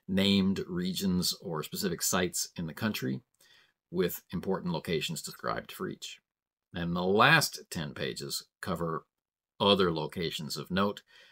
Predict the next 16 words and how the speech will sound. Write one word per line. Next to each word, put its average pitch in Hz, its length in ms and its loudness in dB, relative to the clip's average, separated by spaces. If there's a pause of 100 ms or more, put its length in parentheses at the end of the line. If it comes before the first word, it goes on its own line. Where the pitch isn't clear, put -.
(280)
which 98 540 0
are 90 240 0
sites 92 460 0
that 92 220 -2 (180)
might 98 420 2
not 92 240 -2
be 95 140 -4
confined 95 640 0
to 101 100 0
a 90 60 0
singular 92 500 2
location, 110 680 0
like - 200 -10 (320)
the 85 200 2
South 95 460 4
Road 87 440 0